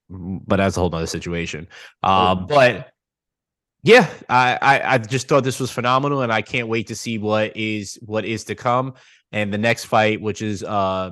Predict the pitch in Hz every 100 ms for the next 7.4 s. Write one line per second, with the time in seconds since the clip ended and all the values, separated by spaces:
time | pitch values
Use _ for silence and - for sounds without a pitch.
0 | - _ _ _ _ - 117 110 - 123
1 | 127 156 156 - 127 147 156 156 160 160
2 | 160 175 180 _ _ _ _ _ - 98
3 | 98 95 95 - _ _ _ _ _ _
4 | _ - 101 - 117 113 - 113 110 117
5 | 107 104 104 101 98 98 95 - 90 82
6 | - 78 82 78 76 80 90 85 82 92
7 | 87 87 87 85